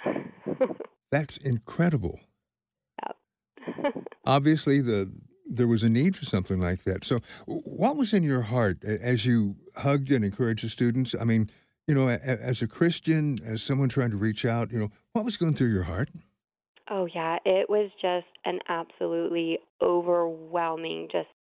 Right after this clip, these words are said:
Speaker 1: sense of love. It felt like the heart of the Father was just welling up inside of us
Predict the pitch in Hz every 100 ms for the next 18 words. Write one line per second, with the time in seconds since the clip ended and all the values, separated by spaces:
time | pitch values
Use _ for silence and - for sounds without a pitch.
0 | - - 170 165 170 160 165 165 170 175
1 | - - - 175 170 180 170 - - -
2 | - - 185 180 170 170 170 175 - 165
3 | 165 170 170 165 180 - 165 170 170 170
4 | 175 175 - 170 170 170 165 160 165